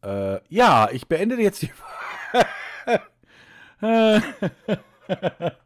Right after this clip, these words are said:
Okay, ich beende jetzt die, ich beende jetzt die Folge. <laughs> Dankeschön. Ähm, eine Ratte hat mich getötet. Eine Ratte. Ich möchte es jetzt betonen. Eine Ratte hat mich getötet.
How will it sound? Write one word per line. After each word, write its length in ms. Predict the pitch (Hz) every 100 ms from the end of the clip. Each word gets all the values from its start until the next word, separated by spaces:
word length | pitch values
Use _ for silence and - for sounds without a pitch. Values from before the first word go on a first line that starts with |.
| - - - -
Okay, 260 | 170 156 165
ich 100 | 135
beende 240 | 160 196
jetzt 220 | 180 156 147
die, 100 | 131 - 151 _ _ _ - _ -
ich 120 | 143
beende 220 | 165 170
jetzt 140 | 147 127
die 60 |
Folge. 440 | 123 117 113 92 87 95
<laughs> 180 | 156 123
Dankeschön. 460 | 110 139 143 110 76 - - - - - _ -
Ähm, 540 | 135 135 131 135 - _ _ _ -
eine 260 | 120 113
Ratte 220 | 107 - 92
hat 60 |
mich 180 | 85 80
getötet. 600 | 85 87 71 - - - -
Eine 260 | 90 90
Ratte. 260 | 85 101 -
Ich 180 | 80 -
möchte 260 | 113 -
es 100 | 98
jetzt 200 | - 95
betonen. 540 | - - 95 82 69 -
Eine 420 | 90 87 85 78
Ratte 320 | 107 - 120
hat 200 | 95 -
mich 220 | 87 82
getötet. 680 | - - - - - - _